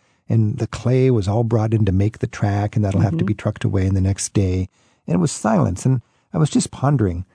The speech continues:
Speaker 1: the Palio and Siena and pride
Speaker 2: Mm.
Speaker 1: and heritage.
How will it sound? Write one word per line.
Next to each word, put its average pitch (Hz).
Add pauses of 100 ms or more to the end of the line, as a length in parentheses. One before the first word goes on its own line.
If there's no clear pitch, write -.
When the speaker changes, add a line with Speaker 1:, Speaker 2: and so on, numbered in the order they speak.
(160)
Speaker 1:
the 113
Palio 98 (160)
and 104
Siena 113 (360)
and -
pride 92 (100)
Speaker 2:
Mm. 156
Speaker 1:
and 104
heritage. -